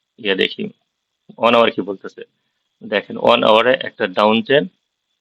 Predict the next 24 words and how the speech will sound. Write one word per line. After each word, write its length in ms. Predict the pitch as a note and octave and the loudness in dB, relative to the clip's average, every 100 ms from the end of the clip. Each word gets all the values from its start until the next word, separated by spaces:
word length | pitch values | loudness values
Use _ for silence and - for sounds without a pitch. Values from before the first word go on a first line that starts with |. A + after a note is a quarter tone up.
| _ _ _ - | _ _ _ -10
সেখান 300 | G#2+ A#2 G2+ | -8 -4 -4
থেকে 280 | - G#2+ C#3 G#3+ - _ | -2 -2 0 -2 -8 _
আবার 280 | G2+ A2 G2+ | -2 -2 -2
সে 220 | - C3 D3+ | -2 0 0
আপ 160 | A2 - | -2 -4
ট্রেন্ডে 300 | - G#2 G2+ | -4 -2 0
যাওয়ার 200 | G2 F#2+ | 0 -2
চেষ্টা 180 | G#2+ - | -4 -10
করতেছে। 300 | G#2+ _ - - _ _ _ _ _ | -12 _ -20 -20 _ _ _ _ _
এখান 240 | A#2+ A#2+ A2 | -8 -2 -4
থেকে 240 | A2 A2 A#2+ - _ _ _ - | -2 -2 -2 -6 _ _ _ -18
যদি 240 | G#2 G#2 | -8 -2
ওয়েভ, 220 | G#2 A2 G#2+ - | 2 0 -2 -10
ওয়েভ, 260 | A#2 A2 G2 G2 - | 0 0 0 -2 -2
ই-, 220 | G#2 A2 _ _ _ _ _ - | -2 -4 _ _ _ _ _ -2
ইলিয়ট 240 | A2 A2+ | 2 2
ওয়েভ, 140 | G2 F#2+ G#2 A2+ | 2 0 0 0
ওয়েভ 220 | A2 A2 G#2+ | 0 0 0
ওয়ান 200 | A2 C3+ E3+ _ _ _ _ - | 0 0 -2 _ _ _ _ -8
সে 140 | A2+ | -6
স্টার্ট 300 | - - G#2 - | -4 -2 -4 -4
করতেছে, 460 | A#2+ - - - D3 C#3+ | -14 -14 -16 -10 -10 -6
ওয়েভ 180 | A2+ - - | -8 -8 -16
টু, 140 | D#3 | -10